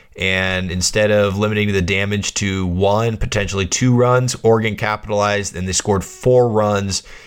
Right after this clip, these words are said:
in the first inning before Gonzaga knew it hit them.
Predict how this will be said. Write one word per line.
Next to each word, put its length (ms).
in 160
the 60
first 360
inning 280
before 320
Gonzaga 420
knew 220
it 80
hit 180
them. 240